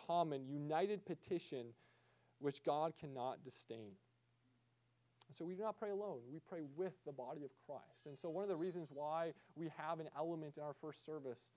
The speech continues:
titled Congregational Prayer, where we pray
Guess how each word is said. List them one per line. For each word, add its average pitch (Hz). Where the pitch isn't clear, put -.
titled 151
Congregational 156
Prayer, 160
where 143
we 160
pray 175